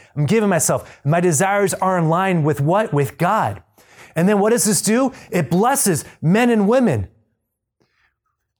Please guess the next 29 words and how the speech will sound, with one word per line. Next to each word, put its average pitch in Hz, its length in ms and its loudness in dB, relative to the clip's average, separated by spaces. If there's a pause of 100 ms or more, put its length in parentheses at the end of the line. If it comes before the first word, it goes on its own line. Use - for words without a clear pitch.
(140)
Cordiality, 202 880 0 (340)
simplicity, 202 1000 -2 (240)
depth, 208 560 -2 (220)
respect, - 920 -2 (300)
authenticity, 220 1120 -2 (220)
all 254 180 0
the 247 100 0
things 247 260 0
that 220 100 0
Father 226 360 0
was 190 180 -2
talking 220 300 -2
about 185 240 0
earlier, 214 280 2
asking 190 260 -2
how 208 160 0
does 214 100 0
men 220 180 0
and 214 100 0
women 226 160 0
supposed 196 340 -2
to 185 100 -4
act? 220 280 -4
They're 220 120 0
supposed 220 340 -2
to 214 60 2
love 214 360 0
one 233 240 2
another. 165 560 0